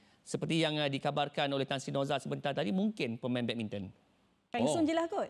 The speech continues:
Speaker 2: <laughs>
Speaker 3: Okey, baik. Itu cerita mengenai, uh, pembawa bendera. Dan ini cerita untuk tugas sebagai ketua kontingen ataupun C D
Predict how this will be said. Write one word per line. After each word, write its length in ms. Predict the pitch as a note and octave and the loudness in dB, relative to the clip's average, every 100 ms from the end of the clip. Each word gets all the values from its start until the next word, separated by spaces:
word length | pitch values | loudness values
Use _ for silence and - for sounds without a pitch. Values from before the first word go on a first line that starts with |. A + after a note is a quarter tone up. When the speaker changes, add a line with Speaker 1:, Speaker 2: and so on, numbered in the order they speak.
| - | -4
Speaker 2:
<laughs> 1120 | C4+ - D4 - - - - C4 - - - - - B2 B4 A#4 - - | -6 -6 -14 -16 -14 -10 -6 -4 -4 -6 -8 -14 -8 -6 -4 -4 -4 -2
Speaker 3:
Okey, 240 | C#3 F3 F3+ | 0 2 4
baik. 240 | G3 E3 | 4 4
Itu 80 | G#3+ F#3+ | 2 2
cerita 320 | C4+ - G3 E3+ | 0 2 2 2
mengenai, 560 | E3+ E3 D#3 E3 D#3 | 2 0 0 2 4
uh, 200 | D3 C#3 C3+ | 4 4 2
pembawa 320 | C#3 C#3 C#3 | 2 2 2
bendera. 480 | C3 C3+ C3+ A#2 D3 D3+ | 2 2 4 2 0 -2
Dan 240 | B2 A#2+ B2+ | -2 0 0
ini 80 | C3+ | -2
cerita 640 | - C3 C3 D3 C#3+ C#3+ | -2 -2 0 2 2 2
untuk 960 | B2+ B2 C#3+ C3 B2+ B2+ B2 - - - | -2 -4 0 2 2 2 0 -4 -10 -8
tugas 400 | D3 C3 C3+ B2+ | -4 0 0 -2
sebagai 400 | - B2 B2 B2+ B2 | -2 -2 0 -2 -2
ketua 240 | C3+ C#3 B2+ | -4 -2 -2
kontingen 400 | B2+ B2 C3+ G#2+ | -2 0 0 0
ataupun 320 | G#2+ A#2 - A#2 | -4 -6 -4 -4
C 240 | - - | -4 -2
D 80 | A2+ | 0